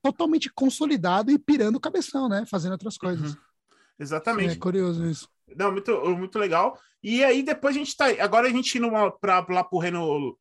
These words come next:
Speaker 2: é, pro, pra, pra Europa, tal, Reino Unido e tal.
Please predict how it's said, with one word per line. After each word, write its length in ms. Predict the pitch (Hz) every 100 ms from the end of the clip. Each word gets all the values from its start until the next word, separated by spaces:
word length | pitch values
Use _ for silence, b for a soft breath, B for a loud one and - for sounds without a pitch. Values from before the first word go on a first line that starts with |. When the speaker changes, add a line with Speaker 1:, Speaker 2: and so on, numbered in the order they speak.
| -
Speaker 2:
é, 300 | 139 135 131 -
pro, 460 | 143 123 117 110 -
pra, 140 | 127
pra 160 | - 139
Europa, 640 | 131 123 160 175 160 143
tal, 200 | 135 160
Reino 220 | 147 156
Unido 320 | 147 175 196 151
e 40 |
tal. 300 | 185 240